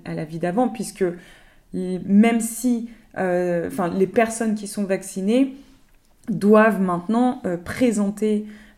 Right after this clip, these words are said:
euh, des Q R codes, vont probablement à partir du quinze janvier être contrôlées, euh, dans les lieux où elles iront. Les personnes qui ne sont pas vaccinées n'iront même pas dans ces lieux-là. Donc,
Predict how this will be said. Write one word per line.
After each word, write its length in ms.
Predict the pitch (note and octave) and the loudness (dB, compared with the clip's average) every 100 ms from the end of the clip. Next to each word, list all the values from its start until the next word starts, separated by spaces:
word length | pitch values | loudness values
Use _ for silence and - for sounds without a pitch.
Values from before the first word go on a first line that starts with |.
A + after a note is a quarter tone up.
| - | -6
euh, 680 | F#3 F3 E3+ E3 E3 E3 - - - - - - | -4 -2 -2 -6 -8 -10 -12 -16 -18 -18 -16 -10
des 240 | E3 F#3 | -4 -4
Q 240 | F3+ - F#3+ | -4 2 2
R 160 | E3+ | 2
codes, 300 | - A3+ A3+ | -2 0 2
vont 340 | E3+ F3+ F#3 - - _ - | 0 -4 -6 -8 -18 _ -4
probablement 580 | - A3 G#3 G3 G#3 | 2 6 6 6 4
à 60 | G#3 | 4
partir 340 | G3 F3 G3+ | 0 -4 -6
du 140 | F3 E3+ | -6 -10
quinze 260 | - G3 | -6 -6
janvier 460 | F3 F#3+ F#3 F#3 F#3+ | -4 -8 -6 -6 -4
être 240 | G3 F3+ - | -4 -6 -8
contrôlées, 800 | - C4 - - A3 A3+ A#3 - - - _ _ | 2 2 2 -2 2 0 -2 -10 -20 -20 _ _
euh, 640 | F3+ F3 E3+ E3+ E3 E3 - - - - _ - | -2 0 0 0 -2 -4 -8 -12 -16 -20 _ -12
dans 240 | E3+ F#3 | -2 0
les 160 | F3+ F#3 | 2 0
lieux 260 | F#3 A#3 | 2 2
où 140 | G#3+ F3+ | 2 2
elles 220 | F3 E3+ | 0 -2
iront. 280 | F#3+ G#3+ C4 | -2 2 4
Les 140 | B3 | 4
personnes 320 | - F#3 A3 | 2 -4 -4
qui 140 | G#3+ G3 | -4 -4
ne 100 | F3+ | -6
sont 240 | - F3 | -6 -8
pas 220 | F3 A#3 | 2 2
vaccinées 640 | G#3 G3+ - F#3+ G#3+ A3+ - - - _ | 2 -2 -6 -2 -2 -4 -8 -20 -20 _
n'iront 680 | F#3+ F#3+ F#3+ G3 G#3 G#3 G#3 | -2 2 2 6 6 6 4
même 280 | G#3 G#3 G#3+ | 6 4 4
pas 140 | A#3 | 2
dans 160 | G#3 G3 | 2 -2
ces 180 | - | -2
lieux-là. 360 | F#3+ G3 G#3+ G#3 | -2 2 2 2
Donc, 260 | E3+ F3 | 0 -6